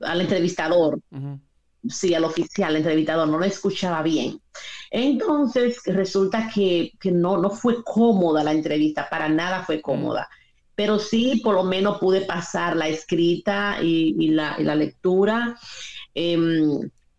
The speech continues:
Speaker 1: me, me, me, me, me manifestó que iba a imprimir una hoja para que yo escribiera lo que me iba a decir, todo eso fue bien.
Speaker 2: Ujú.
Speaker 1: Me hizo las personales, ah, con mucha incomodidad, porque no escuchaba muy bien.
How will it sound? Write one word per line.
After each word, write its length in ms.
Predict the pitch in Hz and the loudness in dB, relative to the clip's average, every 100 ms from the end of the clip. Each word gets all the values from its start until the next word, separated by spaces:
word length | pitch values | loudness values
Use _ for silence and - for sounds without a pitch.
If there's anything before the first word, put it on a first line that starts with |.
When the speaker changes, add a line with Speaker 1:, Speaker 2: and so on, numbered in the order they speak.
| _ | _
Speaker 1:
me, 380 | 160 156 156 156 151 | -2 0 0 0 0
me, 160 | 170 - | -2 -2
me, 320 | 165 - 156 | -2 0 0
me, 220 | 170 190 | 0 0
me 240 | 160 170 156 | 0 0 0
manifestó 840 | 160 170 170 160 - 190 220 233 | 0 0 -2 -6 -2 0 2 0
que 160 | 220 165 | 0 0
iba 240 | 170 175 | 0 2
a 60 | 175 | 2
imprimir 420 | 175 160 165 170 | 2 2 2 2
una 260 | 165 156 | 0 0
hoja 320 | 160 180 226 233 | 0 0 0 0
para 320 | 180 160 - | -4 -4 -8
que 260 | - 160 151 | -4 -2 0
yo 360 | 156 160 170 165 | 0 2 2 2
escribiera 640 | 147 - 170 151 160 165 | -2 -2 0 2 2 2
lo 160 | 190 190 | 0 0
que 100 | 160 | 0
me 100 | 151 | 0
iba 140 | 151 | 0
a 20 | 143 | -2
decir, 640 | 143 - 190 220 226 208 | -6 -4 0 2 2 0
todo 220 | 160 156 | 0 -2
eso 160 | 156 156 | -2 -6
fue 180 | 156 147 | -6 -2
bien. 560 | 156 180 202 214 226 - - | 0 0 0 2 2 0 -10
Speaker 2:
Ujú. 280 | 143 147 147 | -10 -10 -2
Speaker 1:
Me 180 | 180 175 | -2 0
hizo 280 | 175 180 202 | 0 0 0
las 200 | 175 - | -2 -2
personales, 1160 | 170 170 165 147 147 175 214 233 247 240 - _ | -4 -2 -2 -2 -2 -2 0 2 0 -2 -14 _
ah, 200 | 156 156 | -4 -2
con 220 | 180 175 | 0 2
mucha 300 | 170 220 226 | 2 2 2
incomodidad, 1000 | 226 202 - 170 160 156 151 175 214 233 233 - _ _ | 2 2 0 -2 0 2 0 0 -2 -4 -6 -14 _ _
porque 360 | 185 180 175 170 | -2 0 0 0
no 160 | 165 | 0
escuchaba 560 | 175 - 175 180 156 160 | -2 -2 -2 -2 -2 0
muy 200 | 156 147 | 0 2
bien. 380 | 139 127 135 | 0 0 -4